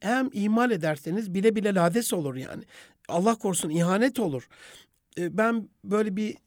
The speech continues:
e, şey yaşamıştım Tapu Kadastro Genel Müdürlüğü'nün Antalya'daki zirvesinde. E, bütün böyle Türkiye çapında tapu, sicil, kadastro, il ilçe müdürlerinin katıldığı bir seminerde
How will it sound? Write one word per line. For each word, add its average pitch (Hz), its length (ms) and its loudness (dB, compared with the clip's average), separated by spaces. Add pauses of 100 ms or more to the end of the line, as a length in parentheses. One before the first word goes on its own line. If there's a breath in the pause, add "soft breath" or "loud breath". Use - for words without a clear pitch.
e, 175 280 -6 (220)
şey 202 220 -2
yaşamıştım 185 600 -2
Tapu 170 240 -6
Kadastro 170 640 -2 (100)
Genel 175 280 0
Müdürlüğü'nün 165 580 0 (260 loud breath)
Antalya'daki 165 640 -2
zirvesinde. 165 680 -2 (640 loud breath)
E, 175 320 0 (220)
bütün 202 420 -4
böyle 180 200 0
Türkiye 180 360 -4
çapında 165 480 -2
tapu, 175 280 -6
sicil, 165 300 -6
kadastro, 175 500 -4
il 170 160 -4
ilçe 170 260 -2
müdürlerinin 165 380 0
katıldığı 170 400 -4
bir 156 40 -8
seminerde 143 640 -2